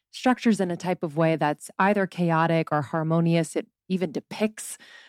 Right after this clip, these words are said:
some pictures that are, like, related to what's near it. So I'm just wanting to, like, really hit home this idea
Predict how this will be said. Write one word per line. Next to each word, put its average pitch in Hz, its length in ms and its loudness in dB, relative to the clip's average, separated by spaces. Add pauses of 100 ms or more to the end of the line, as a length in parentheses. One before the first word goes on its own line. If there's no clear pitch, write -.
some 185 220 0
pictures 226 580 2
that 202 160 4
are, 190 160 4
like, 170 240 0
related 185 720 2
to 185 200 2
what's 165 280 0
near 165 220 -2
it. 160 180 0 (400)
So 202 340 2
I'm 202 340 4 (240)
just 254 240 -2
wanting 254 280 4
to, 214 100 -2
like, 156 360 0
really 185 400 2
hit 175 180 -2
home 160 560 -2
this 165 280 -4
idea 160 680 2